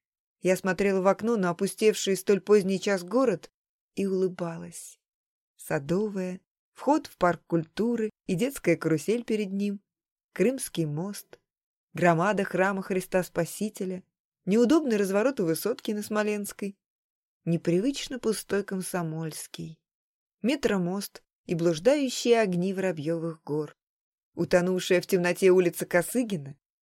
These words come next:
и шпиль М Г У. Это мой город. Это мой мир.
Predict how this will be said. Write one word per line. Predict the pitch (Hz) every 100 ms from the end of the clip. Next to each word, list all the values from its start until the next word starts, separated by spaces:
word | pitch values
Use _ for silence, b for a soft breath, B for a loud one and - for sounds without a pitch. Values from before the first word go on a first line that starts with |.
| _
и | 170
шпиль | - - - 247 247 -
М | 190 165
Г | 185
У. | 170 156 147 - _ _ _ _ _ _
Это | 170 180 185
мой | 170 185 165
город. | - 160 151 151 - - _ _ _ _ _ -
Это | 214 233 226
мой | 214 175 180 175 143
мир. | 143 160 165 147